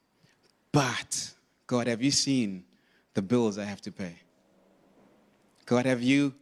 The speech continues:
seen <laughs> my kids are going to school?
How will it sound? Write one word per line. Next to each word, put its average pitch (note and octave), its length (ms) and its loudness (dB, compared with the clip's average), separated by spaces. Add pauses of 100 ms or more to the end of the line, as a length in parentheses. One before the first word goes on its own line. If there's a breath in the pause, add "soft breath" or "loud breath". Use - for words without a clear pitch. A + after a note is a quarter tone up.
(100)
seen A#2+ 560 0 (540)
<laughs> - 540 -14
my A#2 160 0
kids C#3 300 4
are B2+ 60 4
going A2 200 0
to G#2 100 -6
school? - 300 -6